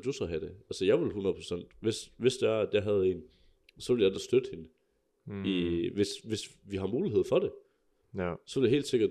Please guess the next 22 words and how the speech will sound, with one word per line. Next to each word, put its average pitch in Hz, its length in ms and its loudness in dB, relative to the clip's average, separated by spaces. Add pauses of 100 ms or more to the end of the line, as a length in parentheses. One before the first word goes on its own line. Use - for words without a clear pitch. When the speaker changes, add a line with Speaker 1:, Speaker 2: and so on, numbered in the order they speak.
Speaker 1:
finde 123 180 -6
en 98 60 -6
måde 117 260 2
at, - 400 -6
altså, 87 260 -6 (220)
Speaker 2:
Få - 180 6
det 95 80 0
til - 100 2
at 101 80 4
fungere, 110 280 0
Speaker 1:
få 131 60 2
det 147 80 2
Speaker 2:
ikke? 165 60 -4
Speaker 1:
til 151 80 2
at 143 60 2
fungere. 131 300 -2 (380)
Altså. 95 220 -8 (1500)
Speaker 2:
Ja. 101 200 2 (880)
Fordi 101 180 -8
der, 92 180 2 (140)
ja, 92 160 -10 (220)
den, 92 260 -8